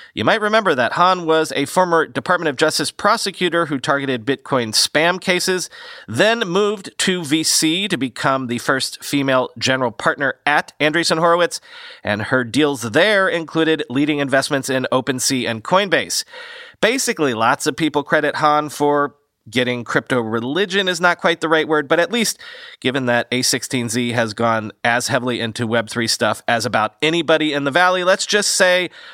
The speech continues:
Hahn was a big part of that. Basically,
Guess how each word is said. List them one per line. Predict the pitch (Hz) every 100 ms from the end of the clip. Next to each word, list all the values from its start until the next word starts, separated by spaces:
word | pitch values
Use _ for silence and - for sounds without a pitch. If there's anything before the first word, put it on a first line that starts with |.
| - -
Hahn | 147 156
was | 156 147
a |
big | 127 131
part | - 139 120
of | 107
that. | 151 120 - - - - - -
Basically, | 110 127 127 117 127 151